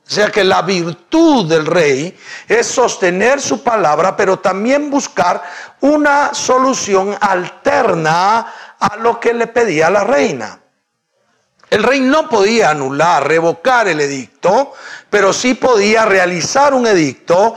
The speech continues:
que de alguna manera solventara la situación que aquejaba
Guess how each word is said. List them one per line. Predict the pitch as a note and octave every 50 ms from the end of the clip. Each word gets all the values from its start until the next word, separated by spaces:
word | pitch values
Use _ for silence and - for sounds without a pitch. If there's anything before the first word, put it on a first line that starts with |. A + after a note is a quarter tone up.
| - - - - - _
que | - - G3+ F#3+ G3+ - - -
de | D#3 E3 F3
alguna | F3 E3 E3 E3 F3+ C4 D4+ E4 D#4 C#4+ C4+
manera | B3 A3+ G3+ F#3 D#3+ C#3+ C3+ C3 D#3 E3+ F3 F3
solventara | E3 - - - - B3 B3 B3+ A#3 B3+ B3 A#3+ A3 - - C#3+ C3 B2 A#2+ C3+ D3+ E3+ - - - - - _ _ _ _ _ _ _ _ _ _ _ _ _ _ _ _ _ _ _ _ _ _ _ _
la | - D#3 F3+ F#3+ G3+ A3
situación | G#3 - A#3 A3 - G#3+ G3+ F3+ - - - C#3 C#3 B2+
que | - E3+
aquejaba | D3+ D3+ - F#3+ F3 - - D#3+ B2+ A2 A#2 C3 D3+ F#3 F#3+